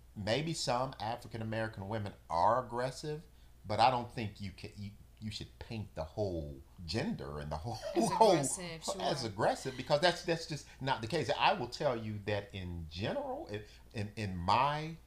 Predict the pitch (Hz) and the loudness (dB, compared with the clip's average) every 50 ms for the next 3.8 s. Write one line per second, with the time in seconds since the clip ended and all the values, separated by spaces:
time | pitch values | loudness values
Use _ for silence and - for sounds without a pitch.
0 | - - - - - 107 - - - 131 131 127 123 123 123 120 120 - - 101 | -20 -20 -18 -16 -12 -12 -12 -8 -6 -4 -4 -4 -4 -6 -8 -10 -12 -12 -10 -8
1 | 92 90 90 85 - - - - - - - - - - 98 104 101 - 104 - | -6 -6 -6 -6 -10 -16 -20 -20 -20 -20 -20 -14 -4 -2 -2 -2 -2 -6 -10 -10
2 | - 95 92 87 - 104 98 95 92 - - - - 98 110 110 - - 98 92 | -8 -10 -10 -8 -6 -6 -4 -4 -6 -8 -14 -12 -6 -6 -6 -6 -6 -8 -8 -6
3 | 95 95 92 85 - 85 80 - 101 95 95 92 92 92 - | -6 -6 -6 -6 -8 -10 -8 -8 -8 -8 -8 -8 -10 -10 -12